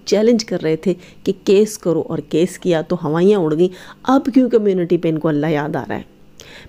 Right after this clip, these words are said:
पहले क्यों नहीं अल्लाह याद आता था? हम्म, इन्हीं कम्युनिटीज़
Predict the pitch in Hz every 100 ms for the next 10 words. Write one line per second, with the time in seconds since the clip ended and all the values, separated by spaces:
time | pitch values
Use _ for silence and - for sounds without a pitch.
0 | - 214 240 220 214 190 165 151 147 143
1 | 165 - - - - 180 185 - 175 -
2 | 175 240 285 - - - - 190 190 175
3 | 156 151 151